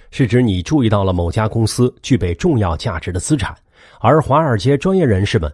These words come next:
却没有注意到。彼得林奇曾经参观过一家普普通通的佛罗里达州小型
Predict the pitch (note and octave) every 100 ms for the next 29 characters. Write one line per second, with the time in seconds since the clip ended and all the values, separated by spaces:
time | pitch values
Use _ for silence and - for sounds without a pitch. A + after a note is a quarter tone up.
0 | _ - F2+ D2 D#2 D#3+ A#2 - D#2+ D#2
1 | - _ _ _ _ _ _ _ _ _
2 | _ _ _ - C3+ E3+ E3+ - D3 C3+
3 | C3 C#3+ C3+ D3 C#3 B2+ A#2 A2 A#2+ A#2
4 | - D#3 - - - D3 B2 C#3 A2+ -
5 | - A#2+ B2 F#2 F2+ G2+ A#2 A#2 - D2
6 | D2+ F2+ A#2